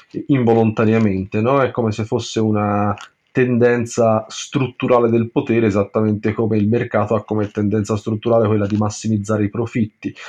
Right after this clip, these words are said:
E a proposito di scenari distopici, io citerei anche tutte le aziende del bergamasco, i call center e addirittura le aziende che producono gli F trentacinque,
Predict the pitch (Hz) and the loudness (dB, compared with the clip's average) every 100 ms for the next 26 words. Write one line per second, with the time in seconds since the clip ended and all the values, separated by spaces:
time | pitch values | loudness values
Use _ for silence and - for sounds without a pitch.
0 | - - 123 - 107 110 113 101 101 104 | -14 -6 -6 -4 -4 -4 -2 -2 -2 -2
1 | - 113 110 127 139 - 104 107 104 104 | -2 -2 -2 -2 -4 -4 -4 -2 -2 -2
2 | 92 104 98 98 101 101 101 98 101 98 | -4 -6 -4 -2 -2 -2 -4 -6 -4 -4
3 | 95 95 101 101 95 98 98 107 104 107 | -2 -2 0 0 -2 -2 -4 -2 -2 -4
4 | - 104 104 101 - 113 110 110 104 - | -4 -4 -2 -4 -2 -2 -2 -4 -6 -10
5 | - - - 120 104 101 107 107 - 113 | -16 -18 -6 -2 -2 0 0 0 -2 0
6 | 104 101 95 98 110 110 98 - 104 - | 2 2 0 0 2 2 0 -4 -8 -4
7 | 110 113 113 104 104 110 107 - 110 - | -4 -2 -2 0 0 0 -2 -4 -8 -4
8 | 110 101 104 - - 117 104 104 - 117 | -2 -2 -2 -4 -2 0 0 -2 -2 -2
9 | 117 | -2